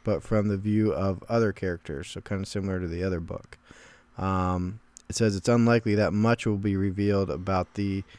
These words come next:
uh, thirty-year gap so as not to spoil The Last Jedi. I would imagine, though, it's gonna give you some tidbits here or there.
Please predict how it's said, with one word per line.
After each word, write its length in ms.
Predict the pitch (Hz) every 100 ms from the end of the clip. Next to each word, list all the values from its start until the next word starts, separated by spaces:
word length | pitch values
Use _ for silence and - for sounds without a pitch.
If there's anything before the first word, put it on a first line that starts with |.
| - _ _ _ _ _ _ -
uh, 240 | 90 82
thirty-year 560 | - 117 107 101 101 92
gap 500 | 90 104 95 92 -
so 160 | 107
as 160 | 98 92
not 240 | 101 101
to 120 | - 95
spoil 680 | - - 101 95 92 90 -
The 160 | 98 90
Last 300 | 87 82 -
Jedi. 360 | 82 78 - - -
I 120 | 151
would 120 | 135
imagine, 440 | 110 110 107 101
though, 220 | 104 98 98
it's 120 | -
gonna 160 | 107
give 200 | 95 98
you 260 | 92 87 95 - - - -
some 200 | - 92
tidbits 520 | - 92 95 87 -
here 200 | 95 82
or 40 |
there. 360 | 82 76 78